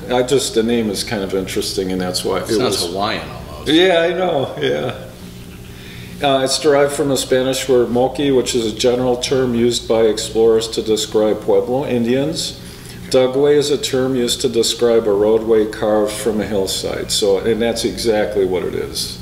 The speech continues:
Speaker 1: This was, again, I hate heights. I was literally holding on to the, the other guy drove, I was literally holding on. I mean, it's just, you're right on the edge,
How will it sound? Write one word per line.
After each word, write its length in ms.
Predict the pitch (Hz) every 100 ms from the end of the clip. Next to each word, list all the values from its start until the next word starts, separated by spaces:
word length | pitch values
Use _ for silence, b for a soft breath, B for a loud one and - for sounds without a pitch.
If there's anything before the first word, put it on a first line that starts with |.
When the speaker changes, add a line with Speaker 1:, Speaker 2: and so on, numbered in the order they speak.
| - -
Speaker 1:
This 260 | 117 -
was, 440 | 117 104 - - B B B B B -
again, 380 | 107 123 123 107
I 180 | 107 113
hate 300 | 127 135 135
heights. 680 | 143 139 135 - - - B B B B B
I 120 | 120 127
was 220 | 123 120
literally 540 | 127 160 151 147 135
holding 420 | 131 120 123 107
on 220 | 104 95 -
to 140 | 113
the, 400 | 98 101 95 107 -
the 120 | 110
other 200 | 127 117
guy 280 | 123 104 98
drove, 400 | 120 110 110 113
I 80 |
was 220 | 113 95 127
literally 440 | 135 127 120 113
holding 460 | 107 101 95 90 87
on. 260 | 78 87
I 100 | 95
mean, 220 | 98 104
it's 240 | 110 107 -
just, 360 | 104 - - 120
you're 260 | 113 98
right 300 | 107 131 135
on 160 | 135 120
the 180 | 110 113
edge, 400 | 104 - -